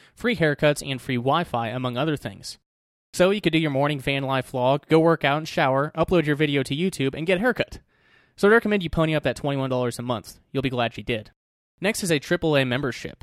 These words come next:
If you aren't familiar, this yearly subscription service offers roadside assistance, emergency battery service, fuel delivery, lockout services, tire services, and more.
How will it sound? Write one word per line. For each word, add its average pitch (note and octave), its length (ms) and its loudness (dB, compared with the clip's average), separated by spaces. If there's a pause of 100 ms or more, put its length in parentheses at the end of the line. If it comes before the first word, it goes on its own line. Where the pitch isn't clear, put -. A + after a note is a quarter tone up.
(420)
If D#3 100 -2
you F#3+ 80 0
aren't A3+ 140 -2
familiar, C#3+ 360 0
this F#3 220 -2
yearly D3+ 220 0
subscription C3 500 -8
service B2 460 -4
offers C3 340 -4
roadside C3+ 340 -2
assistance, F3 600 -4
emergency C#3 420 -4
battery D3 340 0
service, D#3 540 -2
fuel D3 240 0
delivery, C#3+ 400 0
lockout C3+ 380 -2
services, F3 500 -4
tire E3 260 0
services, C3 560 -6
and A#2+ 220 -6
more. A#2+ 380 -6